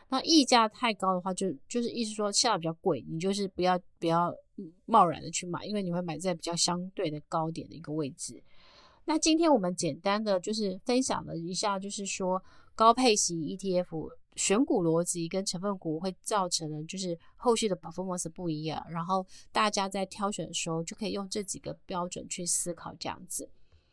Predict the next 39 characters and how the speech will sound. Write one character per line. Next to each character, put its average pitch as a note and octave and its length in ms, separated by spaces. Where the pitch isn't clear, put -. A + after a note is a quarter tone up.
好， D#3+ 260
那 D4 140
今 F4 160
天 F4+ 180
这 D4+ 180
一 D#4 60
集 G3+ 140
我 E3+ 120
们 E3 140
就 G3+ 140
分 G#3+ 160
享 F3 160
到 F3+ 140
这 F3+ 100
边， F3 340
然 - 100
后 B3+ 80
最 D#4 140
后 D4+ 100
再 C4 160
提 A3 160
醒 E3+ 240
一 E3 60
下 F#3+ 160
大 F3+ 240
家， E3+ 240
就 F#3+ 160
是 F#3+ 140
说 F3+ 340
听 C4 180
完 F3+ 200
了 E3 120
Dr.Selena F#3+ 800
的 F3 60
小 D#3 200
资 G#3 140
变 A3+ 160
有 E3 100
钱， E3 480